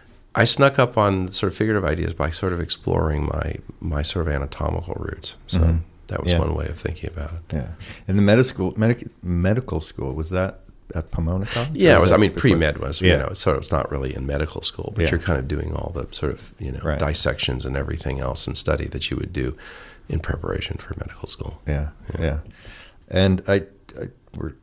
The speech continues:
Speaker 2: almost gonna be done here, but I did wanna ask you about Van Morrison, 'cause in your <laughs> studio there was a lot of, it was always Van Morrison playing, at least
Speaker 1: I
Speaker 2: when I
Speaker 1: just,
Speaker 2: was
Speaker 1: I
Speaker 2: there.
Speaker 1: just saw him a couple weeks ago.
Speaker 2: Yeah.
Speaker 1: Yeah.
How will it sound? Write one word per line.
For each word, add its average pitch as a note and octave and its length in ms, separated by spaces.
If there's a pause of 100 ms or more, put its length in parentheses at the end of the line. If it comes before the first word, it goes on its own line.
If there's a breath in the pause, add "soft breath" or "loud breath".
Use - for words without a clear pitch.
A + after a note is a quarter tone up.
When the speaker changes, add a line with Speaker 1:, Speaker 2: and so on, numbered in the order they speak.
(520)
Speaker 2:
almost G2+ 300
gonna D#2+ 140
be E2 80
done E2 240
here, E2 140
but E2 140
I E2+ 80
did G#2 200
wanna F#2 220
ask F2 220
you G2 60
about E2+ 220
Van E2+ 200
Morrison, E2+ 440
'cause F2 200
in F#2 80
your G#2 120
<laughs> - 120
studio C#3 440
there F2 120
was F2 140
a F2+ 40
lot F#2 320
of, F#2+ 100
it F#2 60
was F2+ 120
always G2+ 340
Van F#2+ 200
Morrison F#2 380
playing, F2 260
at E2 60
least G2 140
Speaker 1:
I - 20
Speaker 2:
when G2+ 60
I - 40
Speaker 1:
just, G2 160
Speaker 2:
was G2 120
Speaker 1:
I - 60
Speaker 2:
there. G#2+ 80
Speaker 1:
just - 200
saw G2 180
him A2+ 80
a F#2 40
couple E2 280
weeks - 260
ago. - 120
Speaker 2:
Yeah. G#2+ 240
Speaker 1:
Yeah. E2 80